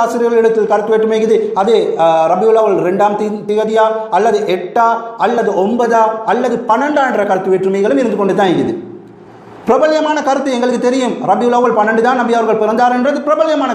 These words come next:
கருத்து. ஆனால் உறுதியான கருத்து இல்லை. ஏனென்றால் ஏற்றுக்கொள்ளப்படக்கூடிய நபி அவருடைய வாழ்க்கையை பதிவு செய்த மிக முக்கியமான ஒரு கிதாப் தான் அர் ரஹீக்குல் மக்தூம், சஃபியுர் ரஹ்மான் முபாரக் ஃபூரி என்று சொல்லக்கூடிய அந்த இமாமினுடைய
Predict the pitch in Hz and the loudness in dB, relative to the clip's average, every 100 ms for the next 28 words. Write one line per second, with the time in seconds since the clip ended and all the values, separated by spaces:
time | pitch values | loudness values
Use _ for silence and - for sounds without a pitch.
0 | 247 165 139 - - - 247 269 247 311 | -2 -2 -6 -8 -6 0 2 2 2 0
1 | - 202 294 330 339 330 240 208 175 123 | -2 -2 0 2 2 2 -2 -2 -4 -4
2 | 113 - - - - - - 196 240 262 | -8 -12 -16 -18 -20 -12 -4 0 2 2
3 | 277 208 226 269 269 269 262 262 262 262 | 0 0 -2 -2 -2 -2 0 0 -2 -2
4 | 190 226 233 220 208 233 233 220 233 233 | -2 0 0 2 0 0 0 0 -2 -2
5 | 226 233 247 302 302 - 196 240 220 262 | -2 0 2 2 0 -4 -2 -2 -2 -2
6 | 269 294 254 196 220 254 247 214 269 - | -2 0 0 -2 0 0 2 0 -2 -2
7 | - 202 240 262 240 208 202 240 214 143 | 0 -2 -2 -4 -2 -2 -4 -4 -4 -4
8 | - - - - - 208 208 233 226 226 | -10 -14 -18 -20 -6 -2 2 2 2 0
9 | 233 214 214 233 226 233 240 247 226 220 | 0 0 2 0 0 -4 -2 -2 -2 -2
10 | 220 220 240 240 240 254 240 - 196 220 | 0 0 2 2 0 0 0 -2 -4 0
11 | 262 240 226 | 0 0 0